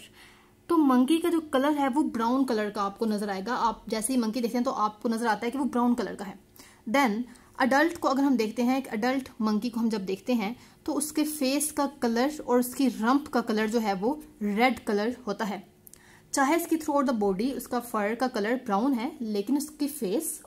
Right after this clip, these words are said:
और उसका रंप रेड इन कलर होगा। उसके बाद उसके अंडर पार्ट्स होते हैं वो लाइट ब्राउन इन कलर होते हैं। Then बात करते हैं हम उसकी टेल के बारे में। तो टेल की अगर हम लेंथ की बात करते हैं तो टेल की लेंथ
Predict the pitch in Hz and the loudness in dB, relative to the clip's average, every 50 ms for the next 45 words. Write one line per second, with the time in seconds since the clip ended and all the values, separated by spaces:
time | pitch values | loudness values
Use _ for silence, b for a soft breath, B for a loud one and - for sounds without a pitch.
0 | - - 277 320 302 302 - - 262 247 220 202 190 226 302 - - - b b | 0 4 4 4 4 2 2 2 2 4 4 4 4 2 2 -2 -6 -12 b b
1 | b b b b b _ _ _ _ _ _ _ - 226 262 269 214 247 214 190 | b b b b b _ _ _ _ _ _ _ -2 0 0 2 2 0 0 -2
2 | 196 185 - - - - - - 196 - _ _ _ _ _ b b b b b | -2 -6 -8 -10 -14 -16 -16 -18 -20 -20 _ _ _ _ _ b b b b b
3 | b b b b b b _ - 277 269 - 349 302 320 311 311 311 - 339 277 | b b b b b b _ -8 -8 -4 -2 0 2 2 2 2 0 -2 -2 0
4 | - 247 254 254 330 311 302 262 247 254 262 - 262 233 202 233 240 240 254 269 | 2 2 2 2 0 2 4 4 4 4 2 0 -2 -2 0 0 0 2 2 2
5 | 262 285 262 220 202 196 190 214 262 294 - 214 - 196 180 180 202 240 277 302 | 2 0 0 2 2 2 2 2 0 -2 -4 -4 -2 -2 -2 0 2 2 2 2
6 | 302 311 294 302 302 294 302 302 302 311 320 302 - - B B B B B B | 2 0 2 2 2 2 2 2 2 2 2 0 -4 -10 B B B B B B
7 | B 269 302 320 311 277 277 294 294 311 302 302 311 302 302 294 302 - 320 - | B 2 4 6 6 6 6 6 4 0 0 2 4 4 4 2 2 -2 -2 -2
8 | - 277 285 294 277 311 247 233 220 220 220 226 262 285 294 311 311 311 - - | 0 0 0 2 2 6 6 6 6 6 4 2 0 0 0 -2 -4 -2 -4 -4
9 | 277 285 302 311 311 311 320 294 294 302 294 269 240 233 240 262 302 294 - - | -2 0 0 0 2 0 0 0 0 2 2 2 4 4 4 4 4 2 0 0
10 | 302 254 233 208 214 202 - 226 214 202 247 269 247 220 233 285 - - - 311 | 2 4 4 4 4 2 0 -2 -2 0 0 0 0 0 0 -4 -6 -6 -8 -8
11 | 294 - - 285 285 302 302 302 311 285 240 214 214 233 254 | -6 -4 -2 0 0 0 0 2 2 2 2 2 2 0 0